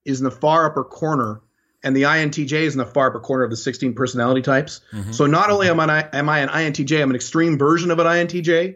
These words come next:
Speaker 2: Mm-hmm.
Speaker 1: And so one of the aspects of most I N T Js, not all of them, is that I'm a control freak over myself, but I don't wanna control anybody else. So I'm thinking that sub-,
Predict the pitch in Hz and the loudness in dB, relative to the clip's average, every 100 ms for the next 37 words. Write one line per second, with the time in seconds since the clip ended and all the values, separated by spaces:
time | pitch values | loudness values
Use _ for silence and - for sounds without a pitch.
0 | - 95 113 123 _ - 143 - 151 175 | -12 -12 -12 -14 _ -20 -12 -6 0 2
1 | 196 165 170 170 - 139 - - - _ | 4 2 2 0 0 0 -2 -12 -18 _
2 | _ 139 127 139 139 135 117 110 113 107 | _ -8 0 2 2 0 -2 -2 -6 -6
3 | 104 107 104 92 104 147 127 131 131 - | -4 -4 -4 -6 -4 0 2 4 2 0
4 | - - 139 135 156 127 175 190 190 180 | -12 -8 -4 -2 -2 2 2 4 2 2
5 | 170 156 135 - 143 185 - _ _ _ | 2 0 -2 0 -2 -4 -10 _ _ _
6 | _ _ _ _ - 139 139 143 143 131 | _ _ _ _ -6 0 2 2 0 -2
7 | 127 139 135 123 120 117 151 - _ _ | -4 -2 -2 -2 -2 -4 -6 -12 _ _
8 | _ _ _ _ _ _ _ _ - 139 | _ _ _ _ _ _ _ _ 0 2
9 | 135 - 170 165 135 131 170 160 | 2 0 0 0 -2 -2 0 0